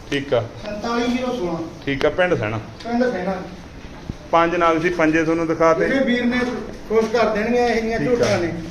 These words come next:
Speaker 2: ਟੌਪ ਦੀਆਂ।
Speaker 1: ਠੀਕ ਆ ਵੀਰੇ, ਆਹ ਦੇਖ ਲਓ, ਸਾਰੀਆਂ ਤੁਹਾਨੂੰ ਫੇਰ ਦਿਖਾ ਰਹੇ
Speaker 2: ਆਹ
Speaker 1: ਝੋਟੀਆਂ।
Speaker 2: ਬੱਲੀ ਆ ਨੀਲੀ ਦਾ ਵੀ ਆ, ਹਰਿਆਣੇ ਦੀਆਂ ਦੋ ਝੋਟੀਆਂ, ਉਹ ਬਲੂਨ ਕੱਟੀ ਆ, ਧਾਰਾ
Speaker 1: ਠੀਕ ਆ
Speaker 2: ਮਾਰਤੀਆਂ।
Speaker 1: ਵੀਰੇ, ਧਾਰਾ ਮਾਰਤੀਆਂ, ਉਹਦਾ ਰੇਟ ਵੀ ਵਿੱਚ ਕਰਤਾ।
Speaker 2: ਹਾਂ, ਉਹਦਾ ਵਿੱਚ ਕਰਤਾ ਵੀਰੇ, ਛਿਹੱਤਰ ਹਜ਼ਾਰ ਲੈਣ ਦੇਣਾ।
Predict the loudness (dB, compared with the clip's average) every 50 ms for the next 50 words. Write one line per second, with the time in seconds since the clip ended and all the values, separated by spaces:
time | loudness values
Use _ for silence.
0 | 0 4 4 4 4 4 2 0 0 0 -2 -2 -2 -2 -2 0 0 0 2 4
1 | 4 6 6 6 4 4 4 2 4 4 4 6 4 4 2 2 2 2 0 0
2 | 0 0 0 2 2 2 2 2 2 2 2 2 4 4 4 4 4 2 4 4
3 | 4 6 6 6 4 4 2 2 0 2 4 4 4 6 6 4 6 6 6 6
4 | 6 6 4 4 4 2 2 2 2 2 4 6 6 6 6 6 4 4 4 4
5 | 6 6 6 4 4 2 2 2 2 2 2 2 2 2 4 4 4 4 4 4
6 | 4 4 4 4 4 4 4 2 0 0 4 6 6 8 6 6 4 4 4 4
7 | 2 2 0 2 4 6 6 6 4 2 0 0 0 0 0 0 0 -2 -2 -2
8 | 0 0 2 2 4 4 4 4 4 4 4 2 2 2 2 2 0 0 0 0
9 | 0 0 0 0 -2 0 0 -2 -2 0 0 0 0 0 0 -2 -4 -4 -4 -4
10 | -4 -4 -4 -4